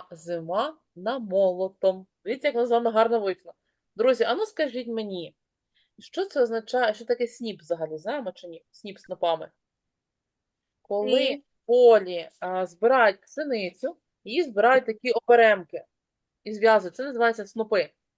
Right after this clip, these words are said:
Speaker 1: Красна осінь снопами. Тобто осінь нас вимірюють по чому? По тому, як ми зберемо врожай. А зима на молотом. Тобто, що ми змогли з того намолоти, на те ми всю зиму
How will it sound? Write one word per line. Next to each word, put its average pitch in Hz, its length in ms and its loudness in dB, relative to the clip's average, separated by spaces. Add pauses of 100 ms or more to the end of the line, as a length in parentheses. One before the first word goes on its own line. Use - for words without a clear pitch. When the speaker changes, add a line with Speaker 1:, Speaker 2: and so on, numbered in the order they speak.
(520)
Speaker 1:
Красна 214 440 0
осінь 262 380 0
снопами. 240 580 0
Тобто - 380 -6
осінь 294 420 2
нас 220 220 -2
вимірюють 254 460 -6
по 247 100 -8
чому? 208 320 -8
По 202 100 -14
тому, 339 280 -8
як 240 240 0
ми 208 200 -10 (140)
зберемо 240 600 0 (260)
врожай. 208 580 2 (300)
А 330 280 -4
зима 220 520 0
на 233 160 0
молотом. 220 680 2 (300)
Тобто, 208 240 -4
що 269 300 0
ми 247 140 2
змогли 233 360 2
з 240 60 -8
того 214 300 -2
намолоти, 196 880 -4
на 196 180 -4
те 240 360 2
ми 175 140 -6
всю 180 280 -12
зиму 180 520 -6